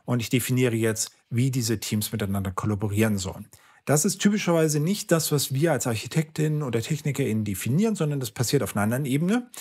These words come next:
Das heißt also, wir könnten jetzt irgendwie sagen, okay, wir haben hier zwei Teams und hier ist irgendwie ein Manager und, äh, dieser Manager entscheidet jetzt, okay,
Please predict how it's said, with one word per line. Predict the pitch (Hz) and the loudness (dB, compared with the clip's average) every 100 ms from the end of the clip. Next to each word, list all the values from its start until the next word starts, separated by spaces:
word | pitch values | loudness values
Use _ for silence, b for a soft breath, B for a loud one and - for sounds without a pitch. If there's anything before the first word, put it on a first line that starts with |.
| B B B B | B B B B
Das | - 131 - | -2 0 6
heißt | 151 208 180 | 6 6 4
also, | 185 160 | 2 2
wir | |
könnten | 147 185 165 | 2 0 2
jetzt | 165 | 0
irgendwie | 151 135 | 2 2
sagen, | 131 147 123 | 2 2 0
okay, | 123 220 | 2 2
wir | 170 | 4
haben | 147 | 2
hier | 131 113 | 0 0
zwei | - 113 | 2 2
Teams | - 185 269 311 - - _ _ _ _ _ _ _ _ _ _ | 2 4 4 2 -2 -6 _ _ _ _ _ _ _ _ _ _
und | 135 | 0
hier | 123 | 2
ist | 131 | 2
irgendwie | 135 117 107 | 2 0 2
ein | |
Manager | 147 220 - 214 214 214 - B B B B B - | 2 2 2 4 4 2 -8 B B B B B 0
und, | 131 139 135 - | 2 2 0 -2
äh, | 156 135 | 2 2
dieser | 123 131 | 2 0
Manager | 139 180 180 175 | 2 2 2 2
entscheidet | 143 - 139 147 151 147 | 2 2 4 4 2 0
jetzt, | 139 131 110 | 0 0 -2
okay, | - 190 233 226 | 0 2 4 2